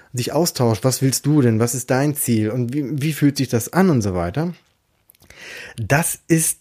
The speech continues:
das kommt oft viel zu kurz. Und hier, jetzt in diesem Moment haben wir diese Chance dazu. Und, ähm, das wäre wirklich so ein Tipp, dass ihr euch damit mal wirklich beschäftigt. Also auch mit euch selbst, mit der Band und, äh, diversen Zielen und, äh,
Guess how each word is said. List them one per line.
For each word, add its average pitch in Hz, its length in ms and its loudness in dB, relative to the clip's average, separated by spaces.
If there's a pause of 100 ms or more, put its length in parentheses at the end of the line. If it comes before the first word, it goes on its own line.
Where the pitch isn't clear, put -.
das - 160 -6
kommt 160 220 -2
oft - 240 -2
viel 170 180 4
zu 175 120 0
kurz. 104 420 0 (220)
Und 151 280 -2
hier, 247 460 2
jetzt 233 340 0
in 185 100 4
diesem 202 180 -2
Moment 190 240 0
haben 220 140 0
wir 226 80 2
diese 185 200 0
Chance 226 380 -2
dazu. 87 400 -6 (1040)
Und, 127 420 0
ähm, 123 440 4 (220)
das 139 500 -2
wäre 170 220 6
wirklich 170 180 2
so 165 80 0
ein 147 80 -2
Tipp, 185 200 -4
dass 151 160 0
ihr 135 80 2
euch 143 120 0
damit 175 300 2
mal 160 180 2
wirklich 165 280 -4
beschäftigt. 143 500 -2
Also 120 200 2
auch 131 160 -2
mit 151 200 -2
euch 131 160 0
selbst, 160 260 0
mit 143 120 -2
der 139 100 4
Band 139 300 4
und, 139 340 -6
äh, 135 260 0
diversen 127 460 -2
Zielen 180 500 0
und, 151 380 -2
äh, 156 100 -6